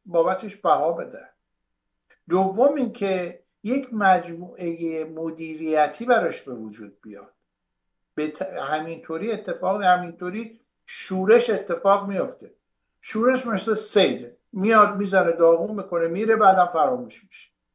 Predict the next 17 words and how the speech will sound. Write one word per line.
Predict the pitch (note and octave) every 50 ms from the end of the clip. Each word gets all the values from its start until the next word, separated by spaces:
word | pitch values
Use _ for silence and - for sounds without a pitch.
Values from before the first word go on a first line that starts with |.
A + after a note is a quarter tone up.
| _ _ _ _ _ _ _ _ _ _ _ _ -
اما | D3+ E3 G#3 C4 C#4+ C#4 B3+ G#3 F#3 F3 D#3+ D3+ - - -
انقلاب | F#3 E3+ E3+ E3 D#3+ D#3+ D#3 D3+ E3 D#3+ D#3 D#3+ E3+ F3+ G3+ A#3 B3+ C#4 C4 - _ _ _ _ _ _ _ _ _ -
یک | B3 - _ _ _ _ - E3 - D#3+
روشی | D#3 D#3 D3+ D3 - F#3 A#3 A#3+ - - - E3 C3+
است | A#2 - - - - _ _ _
که | _ - D#3+ - -
اون | F#3 G3+ A3+ A3+
رو | G#3+ A#3+ -
باید | G3+ G3 F#3 F#3+ A3 G#3+ -
افرادی | F3+ E3 - - E3+ E3+ D#3+ D#3 D#3 -
که | - F3+
این | E3 D3 D3 C#3+
کارن | - D3 D3 C#3+ C#3+ E3 F#3+ G3+ F#3 B2+ B2 - _ _ _ _ _ _ _ _ _ _
توضیح | - D3+ D3 C#3+ C3+ B2+ C3+ E3+ F#3+ F#3+ -
بدن، | F#3+ F3+ E3+ - E3 D3+ D3 C#3+ C#3
جمع | B2 - C3 C3 C3+ D#3 F3+ F#3 F3
بشن، | - B2 - - - - D3 D3 C#3+ C#3 B2+ B2+